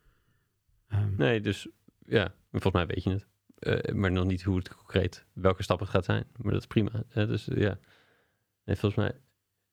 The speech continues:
Speaker 2: ja, je weet wat van, van het deel wat belangrijk is om te weten, weet je wat het is, volgens mij. Volgens mij
Speaker 1: Ja.
Speaker 2: heb je gewoon een sterk kompas.
Speaker 1: Ja, en om dan nog een heel de basis, eh, onder het verhaal uit, eh, te, te, te, te halen, is het ook nog eens zo van, en als ik over een paar jaar niet vijf tot zes mannen heb of zo.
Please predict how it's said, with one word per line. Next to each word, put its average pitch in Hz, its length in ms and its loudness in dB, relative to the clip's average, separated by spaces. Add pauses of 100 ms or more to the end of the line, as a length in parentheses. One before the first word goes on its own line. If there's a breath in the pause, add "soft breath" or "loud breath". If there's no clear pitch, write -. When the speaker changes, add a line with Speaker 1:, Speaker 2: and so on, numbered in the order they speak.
(680)
Speaker 2:
ja, 110 100 0
je 101 100 4
weet 104 180 0
wat 95 140 -6 (460)
van, 90 180 -4
van - 280 -2
het 95 100 0
deel 110 140 4
wat 98 140 0
belangrijk 101 320 0
is - 100 -8
om 101 60 2
te - 80 -2
weten, 98 220 0
weet 95 180 -2
je - 80 -20
wat 98 100 0
het 95 120 -6
is, - 160 -10
volgens - 260 -6
mij. 110 80 -4
Volgens - 120 -20 (200)
mij 98 140 0
Speaker 1:
Ja. - 0 -
Speaker 2:
heb 92 80 0
je 95 40 2
gewoon 95 140 0
een 92 80 0
sterk 92 180 0
kompas. 95 380 -2 (180)
Speaker 1:
Ja, 95 260 -4
en 101 80 -2
om 101 120 -2
dan 104 140 -2
nog 107 140 -2
een 101 100 0
heel 123 160 2
de 139 80 -4
basis, 123 400 -2
eh, 147 240 0
onder 135 160 2
het 139 100 -6
verhaal 135 260 0
uit, 131 220 -4
eh, 127 260 0
te, 127 480 0
te, 131 360 0
te, - 140 -10
te 123 100 -2
halen, 113 580 0 (440 soft breath)
is - 180 0
het 139 80 0
ook 120 60 -6
nog 127 140 0
eens 110 120 -2
zo 117 180 -2
van, 113 220 -4 (520 soft breath)
en 127 160 2
als 120 100 -4
ik - 80 -6
over 113 180 0
een 113 80 -2
paar 107 160 -2
jaar 101 100 -2
niet 107 180 -2
vijf 135 220 -2
tot - 140 -8
zes 123 200 -2
mannen 107 280 0
heb 110 160 -4
of - 80 -20
zo. 98 220 0